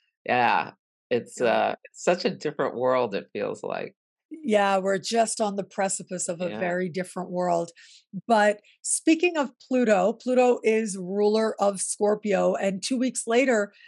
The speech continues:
Speaker 2: we had a lunar eclipse in Scorpio at fourteen of Scorpio. Uh, what have you observed, uh, what has come about as a result of that lunar eclipse?
Speaker 1: Yeah, that lunar eclipse,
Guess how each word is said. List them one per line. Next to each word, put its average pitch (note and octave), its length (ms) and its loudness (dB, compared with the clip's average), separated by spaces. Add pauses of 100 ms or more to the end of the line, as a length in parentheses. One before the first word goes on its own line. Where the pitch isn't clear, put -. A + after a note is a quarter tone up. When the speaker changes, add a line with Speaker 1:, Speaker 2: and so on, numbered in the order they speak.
(160)
Speaker 2:
we A3 100 2
had A3 220 2
a G#3+ 140 0
lunar B3 480 -2
eclipse G#3+ 500 -4
in G3+ 160 -6
Scorpio F#3+ 560 -2
at F#3 180 -6
fourteen C4 760 -2
of F#3 200 -12
Scorpio. F3+ 760 -4 (480)
Uh, G#3+ 140 2
what C4 320 2
have C#4 300 -2
you A#3 360 0
observed, G3 800 -2
uh, F#3 180 -4
what F#3+ 280 -2
has F#3+ 220 -4
come F#3+ 160 -8
about F3 440 -2
as F3 120 -8
a F3 60 -12
result F3 320 -8
of E3 180 -10
that F3+ 300 -4
lunar E3+ 300 -10
eclipse? - 640 -14 (880)
Speaker 1:
Yeah, G#4+ 380 8
that F#4 300 4
lunar G4 320 4
eclipse, D4 640 2